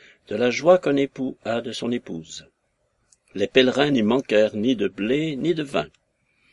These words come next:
Ils y trouvèrent, au contraire, en abondance, tous les biens qu'ils avaient désirés pendant leur pèlerinage. Ils y entendirent aussi des voix sortant de la cité céleste qui criaient, «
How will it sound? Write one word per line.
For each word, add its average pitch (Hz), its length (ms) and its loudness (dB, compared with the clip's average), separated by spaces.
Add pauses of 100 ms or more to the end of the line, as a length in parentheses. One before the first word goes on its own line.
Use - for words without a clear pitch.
(420)
Ils 107 200 -2
y 127 40 2
trouvèrent, 123 460 2
au 87 80 -2
contraire, 135 680 -2
en 85 100 -6
abondance, 110 680 -6 (500)
tous 208 120 4
les 170 140 6
biens 180 280 4
qu'ils 113 260 -2
avaient 120 120 4
désirés 123 440 2
pendant 113 320 0
leur 113 160 -2
pèlerinage. 104 840 -6 (680)
Ils 135 200 2
y 135 60 8
entendirent 123 520 2
aussi 131 360 -2
des 107 140 0
voix 135 260 2
sortant 135 460 2
de 107 100 -4
la 92 100 0
cité 98 360 -4
céleste 160 640 -6
qui - 140 -10
criaient, « 165 480 -2